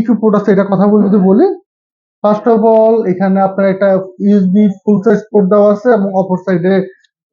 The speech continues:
আহ, এইচডিএমআই কেবল পোর্ট দেওয়া আছে, হেডফোন জ্যাক আছে,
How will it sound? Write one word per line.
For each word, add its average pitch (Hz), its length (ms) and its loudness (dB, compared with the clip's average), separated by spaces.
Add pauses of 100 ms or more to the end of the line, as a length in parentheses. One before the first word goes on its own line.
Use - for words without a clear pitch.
(160)
আহ, 175 160 0
এইচডিএমআই 208 600 2
কেবল 214 300 0
পোর্ট 226 280 -2
দেওয়া 233 240 2
আছে, 254 160 -4
হেডফোন 214 420 0
জ্যাক 233 200 0
আছে, 240 260 0